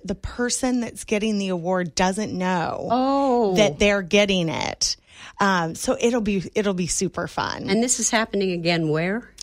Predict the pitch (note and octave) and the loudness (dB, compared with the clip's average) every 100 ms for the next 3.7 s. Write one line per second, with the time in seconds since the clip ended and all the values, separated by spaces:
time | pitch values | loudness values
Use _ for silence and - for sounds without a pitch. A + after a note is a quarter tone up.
0 | - - - G#3+ B3+ B3 - - C4 A3+ | -18 -20 0 2 2 0 -4 0 0 2
1 | B3+ B3 C#4 A#3+ A3+ A3+ A#3 G#3 G3 - | 0 0 -2 -2 -2 0 0 0 -2 -4
2 | G3 F#3 F#3 G#3 A3+ A#3+ - - G#3 G3 | -4 -6 -4 -2 -2 -4 -6 -8 -8 -8
3 | - F#3+ E3 F3 E3+ F#3 C#3 | -6 -6 0 0 2 -2 -2